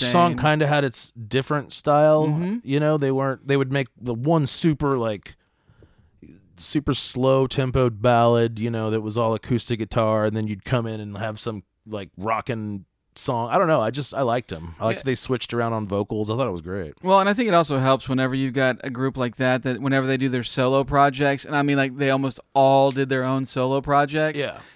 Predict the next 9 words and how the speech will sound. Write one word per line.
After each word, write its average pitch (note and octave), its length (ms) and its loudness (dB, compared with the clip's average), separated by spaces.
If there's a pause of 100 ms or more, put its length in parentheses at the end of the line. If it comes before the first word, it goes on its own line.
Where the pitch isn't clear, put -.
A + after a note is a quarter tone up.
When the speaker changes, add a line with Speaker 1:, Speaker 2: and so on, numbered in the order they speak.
(140)
Speaker 2:
And C#3 200 0
they're C3+ 200 4
all C3+ 600 2 (1000)
hugely D#3+ 760 -2
successful C#3+ 720 0
on C#3 160 0
their B2+ 200 -4
own. C3 340 0
Speaker 1:
Sure. D3 320 -2